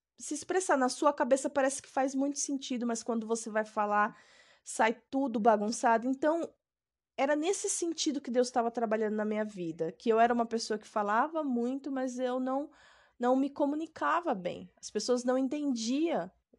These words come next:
o meu modo de falar. E o Senhor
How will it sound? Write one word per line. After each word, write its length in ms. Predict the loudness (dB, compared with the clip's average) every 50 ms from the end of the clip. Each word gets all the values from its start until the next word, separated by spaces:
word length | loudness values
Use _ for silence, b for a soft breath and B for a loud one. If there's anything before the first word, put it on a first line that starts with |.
| _ -6
o 60 | -4
meu 180 | -2 -2 0
modo 320 | 2 4 4 4 4 2 -4
de 120 | -10 -10
falar. 460 | -6 -4 -2 0 0 -2 -2 -4 -10 _ _ _ _ _ _ _ _ _ _ _ _ _ _ _ _ _ _ _ _
E 120 | -4 -2 -2
o 60 | -2
Senhor 480 | 0 2 4 6 8 8 8 6 4